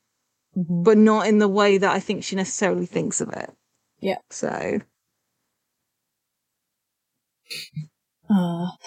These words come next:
Speaker 2: But yeah, Tobias saying, "I'm no one's leader," is just sort of like, mm, kiddo. I mean, I'm right there with ya. I don't particularly wanna be anybody's leader. Watch any of my <laughs> characters in a game be told, like,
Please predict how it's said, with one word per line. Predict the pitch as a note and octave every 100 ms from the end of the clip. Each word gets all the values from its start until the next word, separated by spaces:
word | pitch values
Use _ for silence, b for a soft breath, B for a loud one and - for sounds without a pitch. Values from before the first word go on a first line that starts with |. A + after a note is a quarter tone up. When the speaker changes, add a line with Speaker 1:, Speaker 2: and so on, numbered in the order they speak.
| B _ _ _ -
Speaker 2:
But | A3 F#3+
yeah, | G#3 E3
Tobias | B3 D4+ G4 G#4 -
saying, | - C4 A#3+ -
"I'm | A3 G#3+ G3+
no | F#3+ G#3
one's | G#3 G3+ F#3+
leader," | F#3+ F#3+ G3 G#3 G#3+ G#3
is | G3+ G#3+
just | G3+ -
sort | -
of | F#3
like, | F3+ D3+ -
mm, | C4+ D4 C#4 C4+ B3+ B3 A#3+ _ _ _ _ _ _ _ _ _ -
kiddo. | - D4 C#4 B3+ B3 A#3 A3 A#3 _ _ _ _ _ _ b b -
I | C4
mean, | C#4+ C#4
I'm | - D4
right | D4+ D#4+
there | C#4 A#3+
with | E4 B3+
ya. | G#3+ F#3+ -
I | - C4
don't | G4+ C4
particularly | - A3 A#3
wanna | G3+ G3+
be | G3 F#3
anybody's | F#3 G3 F3+ F#3
leader. | F3+ E3+ E3 F3 - _ -
Watch | A#3+ B3 -
any | B3 C4+
of | C4
my | B3
<laughs> | A#3 B3
characters | B3 A3 A3 - G3+ G3+
in | G#3
a | G3
game | A3 G#3 G3
be | F#3 G3+
told, | - G#3 F#3+
like, | G3 G3+